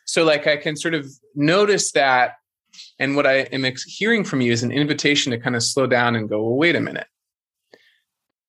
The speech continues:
There's a thing that happened, just for instance, between Andy and I, where,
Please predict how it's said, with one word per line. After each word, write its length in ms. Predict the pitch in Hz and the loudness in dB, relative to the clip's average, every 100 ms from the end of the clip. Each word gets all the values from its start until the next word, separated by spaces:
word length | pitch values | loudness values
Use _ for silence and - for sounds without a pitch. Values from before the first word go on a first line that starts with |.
| _ | _
There's 320 | 135 151 208 208 | -2 2 2 0
a 40 | |
thing 300 | - 175 170 | 0 0 2
that 140 | 151 | 0
happened, 500 | 127 127 117 107 - 120 | 0 -2 -2 -6 -10 -6
just 260 | 135 127 | -2 -2
for 120 | - 123 | -2 -2
instance, 480 | 113 - 120 131 | -2 -4 -6 -8
between 480 | - 117 - 127 123 | -8 -6 -2 0 0
Andy 380 | 117 113 107 104 | 0 -2 -2 -2
and 80 | 95 | -4
I, 300 | 85 80 156 - | -6 -6 -12 -16
where, 640 | - 117 117 110 110 107 | -4 2 4 4 2 0